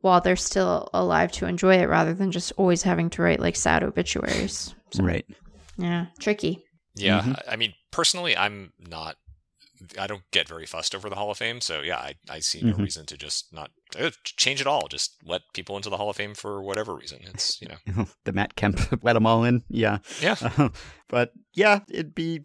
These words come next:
Speaker 2: tougher because there's no statistical, there's no jaws for
Speaker 1: Right.
Speaker 2: like, if you're a, a multidisciplinary inductee, you know, it's like, "Oh, you were half a Hall of Fame career as a player and
Speaker 3: <laughs>
Speaker 2: half a Hall of Fame career as a manager," or something. Like,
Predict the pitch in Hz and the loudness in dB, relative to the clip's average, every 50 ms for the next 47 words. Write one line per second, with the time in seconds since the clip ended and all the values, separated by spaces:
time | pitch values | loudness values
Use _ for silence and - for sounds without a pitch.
0 | _ - - 190 180 - 165 156 151 135 156 - - 143 135 117 123 127 123 - | _ 2 4 4 4 4 2 0 0 0 -4 -2 0 0 0 0 -4 -4 -4 -2
1 | - 123 123 123 113 110 113 110 104 98 - - 113 - - 156 - - 139 123 | 2 4 4 4 4 4 2 0 -2 -4 -6 -8 -6 -2 -2 -2 0 -2 -4 0
2 | - 110 107 107 104 98 104 98 92 117 110 92 85 - - 104 110 113 107 98 | 2 4 4 4 4 2 0 0 0 -2 -2 -2 -4 0 4 6 6 6 6 6
3 | 95 107 107 - - - - - - _ - - - 214 202 208 214 240 226 202 | 4 0 -2 -2 -6 -8 -8 -10 -14 _ -16 -6 -2 2 4 6 6 6 4 2
4 | - - - - - - - - - - - - _ _ - 90 - - 107 104 | 0 -4 -10 -14 -14 -20 -20 -20 -20 -20 -20 -20 _ _ -10 -10 -6 0 2 4
5 | 95 98 95 95 98 101 - - 107 101 101 107 - - 104 101 92 82 - 107 | 4 4 4 4 2 0 0 0 2 4 2 2 0 -2 -4 -6 -4 -2 -4 -2
6 | - 120 - - 113 98 95 98 95 92 92 95 107 104 - - - - 101 98 | -2 -2 -2 0 0 2 2 2 4 2 2 2 0 -2 -6 -12 -6 -2 0 0
7 | 90 - 90 90 - - - 95 98 101 113 101 - - 101 95 90 95 101 104 | 2 2 0 0 0 -2 -2 0 2 2 2 0 -2 -4 -2 -2 0 0 -2 -2
8 | 101 110 107 92 - - 101 98 101 - - - 214 214 202 185 165 165 165 160 | -2 -4 -6 -6 -2 -2 0 0 0 0 2 2 4 4 4 2 2 2 4 4
9 | 156 151 139 - - - - - _ _ - - 143 139 - - 147 143 120 147 | 4 4 2 -2 -8 -18 -20 -20 _ _ 2 4 4 4 6 4 4 6 6 6
10 | 139 143 139 139 135 - 147 139 143 143 143 143 139 - 143 139 139 139 139 139 | 6 6 6 4 2 2 2 4 4 4 2 0 0 0 0 2 2 2 2 2
11 | 127 131 123 - - 139 139 143 147 147 151 151 151 147 131 107 107 107 107 104 | 0 -2 -6 0 2 4 4 6 6 4 4 4 4 4 4 4 4 4 2 2
12 | 110 135 143 - - 131 131 131 131 139 127 - - - 156 131 127 - 131 131 | 2 2 0 2 0 2 4 4 4 4 4 2 4 4 4 4 4 0 0 0
13 | 131 135 135 135 123 117 104 101 131 156 147 139 123 147 147 143 143 139 - 143 | 2 2 2 2 2 2 2 4 4 4 4 2 2 4 4 4 4 4 2 0
14 | 131 117 - 143 139 135 123 107 - - - | -2 2 2 4 6 6 6 4 4 0 -8